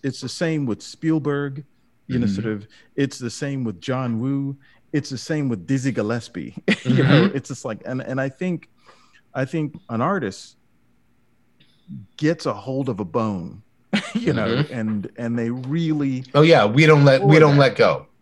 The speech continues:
Speaker 1: The thing that, uh, that I end up enjoying is
Speaker 2: Yeah.
Speaker 1: watching, you know, and I think, I think every fan of a particular artist is a fan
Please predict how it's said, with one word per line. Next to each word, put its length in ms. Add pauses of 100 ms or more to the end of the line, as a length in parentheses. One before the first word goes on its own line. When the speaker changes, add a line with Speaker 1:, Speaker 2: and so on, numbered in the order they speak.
(120)
Speaker 1:
The 100
thing 280
that, 280
uh, 200
that 140
I 180
end 180
up 160
enjoying 720 (140)
is 200
Speaker 2:
Yeah. 60
Speaker 1:
watching, 640 (720)
you 100
know, 100
and 100
I 80
think, 360 (180)
I 80
think 180
every 260
fan 400
of 100
a 60
particular 800
artist 600 (960)
is 100
a 60
fan 420